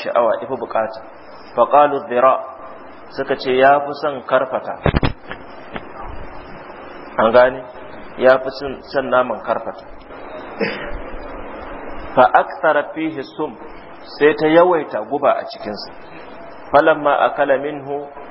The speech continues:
akhbara, akhbarahu zira. Yana kama ci sai wannan wato ainihin karfata ta fara bashi labari bi annahu masmu, cewar an fasa guba a cikina. Falafadahu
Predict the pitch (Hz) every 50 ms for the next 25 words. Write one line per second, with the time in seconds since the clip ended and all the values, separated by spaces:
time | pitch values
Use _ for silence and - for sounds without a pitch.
0 | - - - 147 156 165 - - 135 135 143 139 139 131 - - - - - 123
1 | 123 - 131 143 160 151 147 131 135 135 127 - 127 123 120 123 117 101 - -
2 | - - - - - - - - - - - - - - 147 156 165 170 165 147
3 | 139 - - 160 170 190 190 165 165 - - 156 156 147 - 156 165 170 170 160
4 | 147 143 139 143 151 160 170 170 165 156 139 139 139 135 123 - 131 143 147 147
5 | 147 151 151 147 143 - 156 151 156 - 151 135 - 143 139 143 143 143 143 143
6 | 147 151 143 139 123 127 131 135 131 131 120 113 107 107 110 120 123 117 104 101
7 | - - - 117 - - 143 147 151 147 139 127 135 139 135 127 120 - - -
8 | 120 117 107 95 - - - - - - - - - - - - 139 135 135 131
9 | - - 151 151 - - - - 165 156 147 131 143 139 131 139 120 - - -
10 | - - - - 110 107 104 95 - - - - - - - - - - - -
11 | - - - - - - - - - - - - - 120 127 143 156 156 151 143
12 | 139 135 131 - - - 135 139 139 139